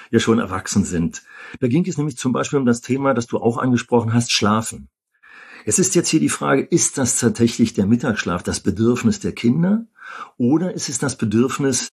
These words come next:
tatsächlich hier den Tag zu strukturieren und auch eine Pause für die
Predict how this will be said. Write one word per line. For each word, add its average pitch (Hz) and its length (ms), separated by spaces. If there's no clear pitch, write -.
tatsächlich 110 520
hier 131 120
den 107 160
Tag 110 320
zu 113 100
strukturieren 117 680
und 104 100
auch - 120
eine 107 100
Pause 101 420
für 104 260
die 98 420